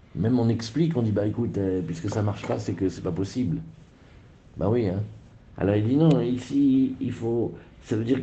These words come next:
c'est pour en-, de, de faire grandir l'envie. Qui règne derrière Adam, comme ça, c'est le chemin de l'homme, ça veut dire, comme ça, Hachem, il nous a fait. Chez Kol Ma Shebonim Oto Yoter, Mi Eze Davar, ou Choshek Be Yoter La Soto.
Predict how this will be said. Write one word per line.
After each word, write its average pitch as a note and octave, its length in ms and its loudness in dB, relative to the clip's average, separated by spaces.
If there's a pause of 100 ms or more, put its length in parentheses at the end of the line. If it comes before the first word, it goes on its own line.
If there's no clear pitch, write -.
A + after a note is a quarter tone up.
(120)
c'est - 160 0
pour A#2+ 200 -2
en-, B2+ 100 2
de, G#2+ 240 0
de G#2+ 180 -2
faire A2+ 180 -2
grandir A#2+ 360 -2
l'envie. A2 360 2 (680)
Qui A#2 120 -4
règne D#3+ 300 4
derrière C#3 420 2
Adam, F#2+ 280 -4 (100)
comme A2 140 -6
ça, C3 340 -4
c'est - 140 -8
le A2+ 80 0
chemin A2+ 320 -2
de A2 100 2
l'homme, A#2 180 4
ça A2+ 120 -4
veut F#2 80 -2
dire, A2 120 -6
comme G#2+ 120 -4
ça, A#2+ 120 -6
Hachem, A#2+ 280 -4
il G#2 60 0
nous F#2+ 140 0
a F2+ 60 -2
fait. E2 280 -2 (440)
Chez - 200 -2
Kol D#3+ 200 2
Ma D#3 140 2
Shebonim A2+ 640 2
Oto A2 320 0
Yoter, G#2 600 -2
Mi F2 180 0
Eze G#2 220 0
Davar, D#3 460 -2
ou D#3+ 120 -4
Choshek G#2+ 320 -2
Be F#2+ 60 2
Yoter F2 360 0
La D#2+ 140 0
Soto. D#2+ 320 -6